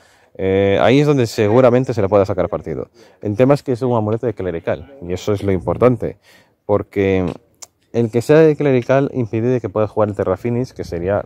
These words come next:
la leche, porque jugarías esto, por coste cero jugarías el Terra Finis y recuperarías los seis P Ps para volver a repetir el proceso. Como solo dice clerical, actualmente el amuleto más gordo que hay es de coste cinco y no te aporta lo que tú necesitas de verdad.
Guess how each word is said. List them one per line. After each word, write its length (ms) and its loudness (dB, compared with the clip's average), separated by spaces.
la 220 -10
leche, 280 -2
porque 200 -10
jugarías 360 -2
esto, 420 0
por 320 -8
coste 340 -2
cero 180 0
jugarías 380 -4
el 60 -8
Terra 180 -2
Finis 320 -6
y 80 -8
recuperarías 460 0
los 140 0
seis 140 -8
P 200 -12
Ps 140 -8
para 160 2
volver 260 0
a 80 4
repetir 360 -4
el 100 -4
proceso. 440 -6
Como 240 0
solo 200 2
dice 220 2
clerical, 560 -2
actualmente 760 0
el 320 -4
amuleto 300 2
más 160 4
gordo 240 4
que 80 -4
hay 80 0
es 120 -2
de 80 -8
coste 220 -8
cinco 460 -4
y 140 -8
no 160 -2
te 100 -12
aporta 800 -4
lo 80 -10
que 140 -10
tú 100 -4
necesitas 420 -8
de 60 -6
verdad. 280 -8